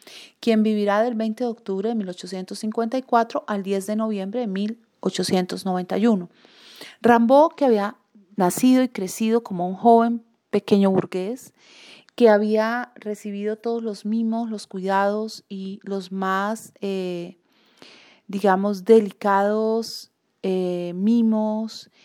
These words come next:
y que había además aprendido una cultura literaria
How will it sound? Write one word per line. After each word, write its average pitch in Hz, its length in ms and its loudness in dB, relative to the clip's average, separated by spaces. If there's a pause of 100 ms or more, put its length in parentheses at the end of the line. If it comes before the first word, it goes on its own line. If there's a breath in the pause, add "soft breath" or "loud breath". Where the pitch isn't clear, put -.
(220 soft breath)
y 208 140 -10
que - 140 0
había 190 560 0
además 180 720 -6
aprendido 180 1000 -2
una 185 280 -6
cultura 196 480 -4
literaria 190 720 -4